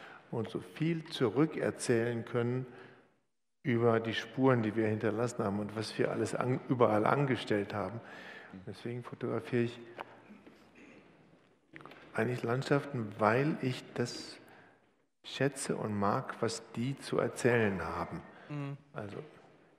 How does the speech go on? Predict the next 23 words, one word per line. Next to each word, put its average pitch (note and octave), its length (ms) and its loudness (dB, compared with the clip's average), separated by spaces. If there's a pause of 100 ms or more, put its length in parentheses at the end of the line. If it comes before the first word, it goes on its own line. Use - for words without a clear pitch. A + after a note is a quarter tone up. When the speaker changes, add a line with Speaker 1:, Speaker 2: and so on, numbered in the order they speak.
Speaker 1:
insofern B2 480 -2
bin B2 160 2
ich, - 340 -8 (1000)
bin A#2 160 0
ich A2+ 160 -6
immer B2+ 200 0
etwas - 300 -4
verletzt, A2+ 600 -4
wenn G#2+ 260 -4 (440)
jemand A2 380 -4
kein G2+ 280 -4
Auge A#2 340 2
dafür F#2+ 400 -4
hat. G2 120 -2 (100)
Das - 140 -14
finde A2 220 -8
ich G2 60 -10
immer G2+ 200 -8
ein G2+ 80 -10
bisschen - 300 -14
sch-, - 1160 -18
schade. A2 280 -4
Ich F2+ 200 -8